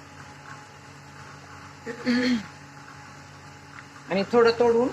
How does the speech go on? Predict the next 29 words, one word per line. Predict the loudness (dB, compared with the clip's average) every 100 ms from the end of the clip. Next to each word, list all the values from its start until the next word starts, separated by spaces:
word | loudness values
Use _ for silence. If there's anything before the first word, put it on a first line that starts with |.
| -4 -6
असं | -2 0
हे | 2 2 2
लाट-, | 0 -2
म्हणजे | -6 -2 0
हे | 2
पोळपाटावर | 4 4 6 4 4 2
असं | 2 0
करावं | 2 2 2
लागतंय. | 0 -2 -6 -6 -10 -20 -20 -20 -4
ह्याच्यापेक्षा | 0 0 0 -2
तुम्ही | 0 2
जास्त | 2 2 2
पातळ | 2 4 2 4
पण | 2
केल्या | 2 2 2 2
तर |
जमत्यात | 0 0 0 0
बरं | 2 2
का, | 0 -6 -14 -20 -20 -20 -20 -20 -20 -20 -20 -20 -20 -20 -20 -20 -20 -20 -20 -20 -20 -6 0
थोडी | 2
पातळ | 4 4 6 4
बी | 4
केली | 2 0 0
तर | -2
चालते. | 2 0 0 -8 -16 -18 -20 -20 -20 -20 -20 -20 -20 -20 -4 2
छोट्या | 6 6
करायच्या | 6 4 4 2
असतील | 2 0
तर | 0